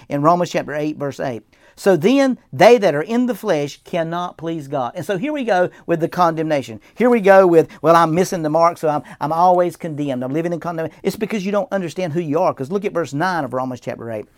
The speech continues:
"But ye are not in the flesh, but in the Spirit, if so be the Spirit of God dwell in you. Now, if any man have not the Spirit of Christ, he is none of his."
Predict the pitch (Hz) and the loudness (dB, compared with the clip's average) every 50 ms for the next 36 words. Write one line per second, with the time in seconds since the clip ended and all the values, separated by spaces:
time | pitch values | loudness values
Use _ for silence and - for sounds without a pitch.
0 | _ _ _ - - 170 196 175 175 196 247 247 240 226 214 190 202 247 247 214 | _ _ _ 4 6 6 6 6 4 4 4 4 6 6 4 4 4 4 2 0
1 | 196 - - 214 202 185 185 - - 165 160 165 175 175 165 156 - - 214 214 | 0 -2 0 2 2 2 2 0 -4 -6 -6 -4 -4 -4 -6 -8 -8 -4 0 0
2 | 190 180 170 175 160 - - 202 196 185 170 196 202 170 147 147 - - 208 202 | 0 2 2 -2 -2 -2 -2 -2 -2 0 0 -2 -4 -4 -6 -10 -10 -8 -6 -4
3 | 180 151 135 147 175 170 160 147 165 160 147 139 - 220 247 254 208 160 135 127 | -4 -4 -4 -4 -4 -4 -4 -2 -2 -2 -2 -2 -4 -4 -4 -4 -2 -2 -2 -4
4 | 127 - _ - - - - 147 139 131 - - 226 254 269 262 233 214 202 190 | -4 -8 _ -16 -12 -4 -2 -2 -2 -2 -2 -2 -2 0 0 0 0 -2 -4 -4
5 | 180 151 160 160 151 139 156 190 214 - - 185 - 190 202 196 185 - - 156 | -4 -4 -4 -4 -4 0 0 0 0 0 -4 -8 -6 -4 -2 -4 -4 -4 -2 -2
6 | 139 131 131 135 - _ - _ _ _ - 160 170 175 185 180 170 165 160 160 | -2 0 -2 -4 -6 _ -20 _ _ _ -6 -4 -4 -4 -4 -4 -2 0 0 0
7 | 156 143 - _ _ _ - 139 143 151 147 147 147 147 143 - _ _ _ - | -2 -4 -10 _ _ _ -8 -4 -2 -2 -2 -2 -2 -4 -6 -10 _ _ _ -10
8 | 135 135 135 135 135 117 _ _ _ _ - 165 147 131 117 110 - | -8 -6 -6 -8 -8 -12 _ _ _ _ -10 -6 -4 -4 -4 -6 -10